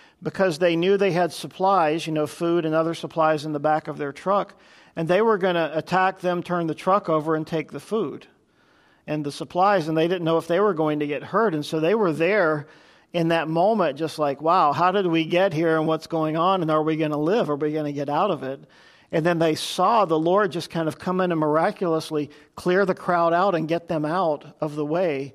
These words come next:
so that they could go later to the designated place to serve them. But in that moment, they were just like, "Wow, what is going on here?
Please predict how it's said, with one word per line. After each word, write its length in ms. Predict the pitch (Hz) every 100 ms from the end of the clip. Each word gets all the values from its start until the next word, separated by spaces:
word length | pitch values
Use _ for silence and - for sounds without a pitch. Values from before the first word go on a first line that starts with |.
| - _ _ _ _
so 180 | - 180
that 140 | 180
they 120 | 165
could 160 | 165 160
go 140 | 156
later 360 | 151 160 180 180
to 160 | - 156
the 100 | 151
designated 580 | 160 160 165 156 147
place 320 | 135 156 143 -
to 80 | 151
serve 340 | - 202 180
them. 160 | 147 143
But 120 | 151
in 100 | 151
that 140 | 143
moment, 600 | 151 151 220 180 131 - _ _ _ _ -
they 140 | 170
were 100 | 180
just 160 | 156 151
like, 180 | 135
"Wow, 420 | 135 160 160 127 -
what 200 | 160 190
is 140 | 160
going 300 | 151 156 143
on 200 | 143 196
here? 320 | 139 131 117